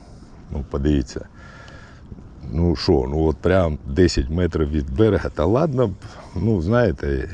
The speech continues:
я теж не святий там, бува таке, не побачиш чи ще щось. Ну, все ж можна порозуміння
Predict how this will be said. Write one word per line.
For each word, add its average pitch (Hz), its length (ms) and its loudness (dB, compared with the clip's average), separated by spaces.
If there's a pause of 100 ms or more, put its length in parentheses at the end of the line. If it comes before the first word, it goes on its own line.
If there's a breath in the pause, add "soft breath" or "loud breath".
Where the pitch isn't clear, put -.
я 85 160 0
теж 113 260 4
не 90 120 2
святий 80 400 0
там, 60 280 -6 (600 loud breath)
бува 85 340 4
таке, 69 440 -2
не 69 120 -2
побачиш 76 680 -2
чи 67 80 -4
ще 76 280 0
щось. - 340 -8
Ну, 110 360 0 (1500 loud breath)
все 117 240 6
ж 101 80 2
можна 107 320 2
порозуміння 98 840 2